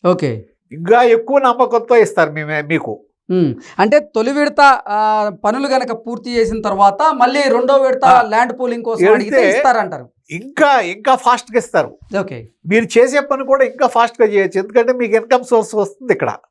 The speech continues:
Speaker 1: కానీ రెండో విడతలో కూడా, ఆ, భూసేకరణకి రైతులే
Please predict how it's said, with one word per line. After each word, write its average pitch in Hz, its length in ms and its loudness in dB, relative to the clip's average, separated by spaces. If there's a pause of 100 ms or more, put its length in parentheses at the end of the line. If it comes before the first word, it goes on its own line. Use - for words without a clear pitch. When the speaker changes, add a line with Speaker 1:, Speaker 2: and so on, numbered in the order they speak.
(140)
Speaker 1:
కానీ 285 200 2
రెండో 277 300 0
విడతలో 294 340 -4
కూడా, 262 480 0
ఆ, 214 200 -4
భూసేకరణకి 214 1000 -8
రైతులే 208 600 -2